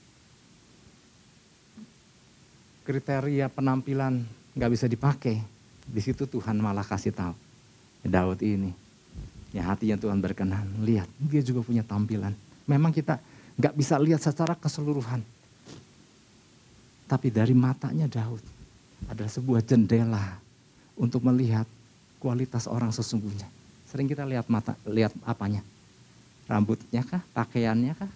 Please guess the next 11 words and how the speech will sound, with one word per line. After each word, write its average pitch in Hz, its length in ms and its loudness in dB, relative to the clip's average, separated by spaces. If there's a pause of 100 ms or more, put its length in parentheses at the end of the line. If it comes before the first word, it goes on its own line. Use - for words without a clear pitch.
Orang 170 300 -4
dunia 131 500 2 (320)
tampilannya, 120 640 2
pakaian, 135 560 -8
rambut, 131 480 -6
dan 127 240 -8 (380)
segala 117 260 -2
macam 117 520 -4 (600)
aksesoris. 131 800 -2 (580)
Nah, 120 80 -2
tapi 117 320 -4